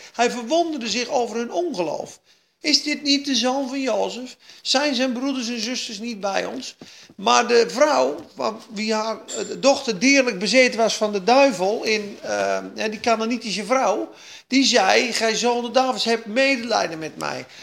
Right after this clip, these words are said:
Zo'n groot geloof heb ik in heel Israël niet gevonden. En de hoofdman ook. Wat zagen ze? Een totaal andere Jezus. Dus Jezus zien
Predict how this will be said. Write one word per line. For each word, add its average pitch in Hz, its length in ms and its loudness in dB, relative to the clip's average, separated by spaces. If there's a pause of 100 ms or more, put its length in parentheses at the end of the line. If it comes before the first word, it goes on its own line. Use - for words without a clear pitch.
(120)
Zo'n 302 540 4
groot 277 420 4
geloof 233 540 -2
heb 214 180 -6
ik 208 100 -12
in 196 120 -6
heel 240 240 0
Israël 226 380 -4
niet 214 180 -12
gevonden. 170 380 -8
En 165 60 -6
de 170 60 -4
hoofdman 208 380 -4
ook. 156 140 -6
Wat 220 180 -4
zagen 233 380 -2
ze? 139 140 -10 (240)
Een 190 140 -4
totaal 254 580 -2
andere 226 380 -8
Jezus. 214 640 -4 (400)
Dus 208 320 -2
Jezus 240 640 2
zien 294 380 -2